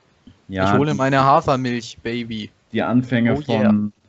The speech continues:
Speaker 1: die Anfänge von ufo drei sechs eins, die Anfänge von D C V D N S, die Anfänge von diesem einen Typen, der immer "Ha!" sagt, wenn er mit einer, mit einer Line fertig ist.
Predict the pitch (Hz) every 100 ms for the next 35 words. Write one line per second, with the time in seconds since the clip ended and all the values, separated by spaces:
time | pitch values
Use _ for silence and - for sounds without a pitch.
0 | _ _ _ 104 104 107 120 110 107 -
1 | 104 104 113 113 107 107 107 107 95 107
2 | 107 110 101 107 110 104 - 101 101 104
3 | 107 104 98 98 98 90 104 - 85 98
4 | 95 104 98 95 - 95 95 98 95 95
5 | 95 - 104 107 101 - 120 110 104 98
6 | 98 90 104 101 98 - - 277 339 311
7 | 135 - _ _ 107 104 113 - 101 101
8 | 98 98 101 95 92 92 98 92 92 95
9 | 107 98 98 85 101 -